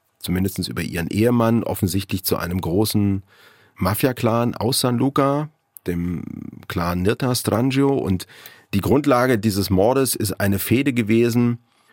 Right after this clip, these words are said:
zwischen zwei großen Familien, nämlich der Familie Nirta Strangio und der Familie Pelevotari.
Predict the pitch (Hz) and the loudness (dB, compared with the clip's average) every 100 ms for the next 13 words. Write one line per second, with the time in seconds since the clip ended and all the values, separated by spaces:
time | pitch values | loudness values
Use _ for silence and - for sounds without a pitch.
0 | _ - 101 110 - 92 95 92 110 110 | _ -2 0 0 0 0 2 2 2 0
1 | 98 92 117 131 123 101 101 95 98 90 | 0 2 2 2 2 2 2 0 -2 0
2 | 95 101 104 98 92 101 104 - 85 101 | 2 2 2 2 0 0 -2 -2 -2 0
3 | 110 107 - 95 87 90 - 92 95 90 | 0 -2 -2 -4 -4 -4 -2 0 0 0
4 | 85 90 87 85 85 80 82 85 | -2 -2 -2 -2 -4 -4 -4 -4